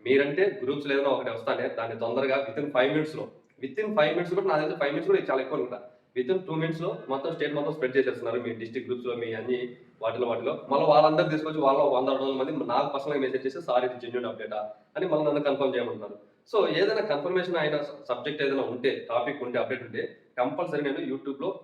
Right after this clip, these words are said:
ఖచ్చితంగా దాని గురించి వీడియో చేస్తాను, లేదంటే అర్జెంట్ అయితే లైవ్కి వెళ్ళి వచ్చి మీకు వివరిస్తూ ఉంటాను. So ఇట్లాంటివి ఫేక్ న్యూస్ మీరు నమ్మొద్దు.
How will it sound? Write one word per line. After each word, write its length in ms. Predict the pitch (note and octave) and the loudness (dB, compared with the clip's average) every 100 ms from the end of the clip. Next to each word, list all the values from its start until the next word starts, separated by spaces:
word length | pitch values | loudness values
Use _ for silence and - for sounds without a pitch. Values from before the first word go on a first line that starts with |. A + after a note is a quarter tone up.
| - | -12
ఖచ్చితంగా 380 | A#2 - D3 | -14 -8 -6
దాని 180 | C3+ A#2 | -2 -2
గురించి 180 | A2+ A#2+ | -4 -6
వీడియో 220 | A#2+ C3 B2 - | 0 2 0 -4
చేస్తాను, 340 | B2+ B2 C3 D3 | -4 -4 -2 -2
లేదంటే 240 | C3 C3 | -2 -2
అర్జెంట్ 320 | A#2+ - C#3 | -2 -2 -2
అయితే 120 | C#3 C3 | -2 -2
లైవ్కి 300 | A2 B2+ D3 | -2 -2 0
వెళ్ళి 140 | C3 | -2
వచ్చి 140 | B2 | -2
మీకు 160 | - C3 | -6 -6
వివరిస్తూ 360 | A2+ D3 D3+ D#3 | -2 -2 -2 -4
ఉంటాను. 280 | A2+ G2+ G#2 - _ _ | -4 -6 -12 -20 _ _
So 60 | A#3 G3+ | 0 0
ఇట్లాంటివి 400 | C#3 F3+ E3 E3 D#3+ - | -2 2 2 2 -4 -8
ఫేక్ 240 | - E3+ F3 | -6 -4 -4
న్యూస్ 180 | D#3 | -6
మీరు 200 | D#3 C3 | -4 -2
నమ్మొద్దు. 340 | A#2+ C3 C#3 | -2 -2 -2